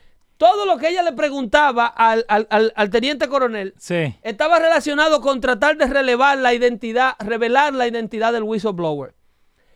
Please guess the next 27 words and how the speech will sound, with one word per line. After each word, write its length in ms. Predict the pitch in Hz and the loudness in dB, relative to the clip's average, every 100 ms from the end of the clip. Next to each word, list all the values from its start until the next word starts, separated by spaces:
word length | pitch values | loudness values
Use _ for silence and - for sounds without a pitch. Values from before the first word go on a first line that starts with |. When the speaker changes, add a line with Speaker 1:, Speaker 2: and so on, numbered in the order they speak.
| - | -6
Speaker 1:
Que 120 | - | 2
en 140 | 285 220 | 2 2
primer 360 | 277 247 247 | 2 4 4
lugar 480 | 247 311 285 247 262 | 4 2 2 2 2
es 80 | 262 | 2
otra 320 | 214 233 254 | 0 0 0
farsa 540 | 170 240 269 349 262 233 | 0 2 2 2 -2 -2
de 100 | 208 | 0
Adam 280 | 214 214 185 | 0 -2 -4
Schiff. 400 | 294 330 - _ _ _ _ _ _ _ _ | -6 -8 -8 _ _ _ _ _ _ _ _
La 180 | 226 294 | 0 2
identidad 540 | 320 302 302 285 403 | 0 -2 0 2 2
del 120 | 427 370 | 2 0
whistleblower 920 | 359 403 339 262 269 240 208 190 196 - | 0 0 0 -2 0 0 0 -4 -6 -10
Speaker 2:
Ajá. 260 | 156 143 | -6 -2
Speaker 1:
no 180 | 262 359 | 2 4
debe 260 | 339 349 339 | 4 4 0
ser 260 | - 359 453 370 | 0 0 2 -4
secreta. 640 | 277 - - 165 - - _ _ _ _ _ _ _ | -6 -4 -6 -6 -10 -20 _ _ _ _ _ _ _
No 260 | 247 370 392 | -2 2 2
hay 160 | 403 | 2
ninguna 520 | 392 370 349 415 403 | 0 -2 0 2 2
ley. 460 | 330 330 285 262 339 | 2 2 4 2 2
Speaker 2:
Nosotros 320 | - 220 214 240 | 0 2 2 2
la 120 | 175 | 0
sabemos. 460 | 151 208 156 113 - 381 - - - - - - | -2 -2 -2 -4 -12 -20 -20 -20 -20 -20 -20 -18
Speaker 1:
No, 220 | 165 196 | -12 -12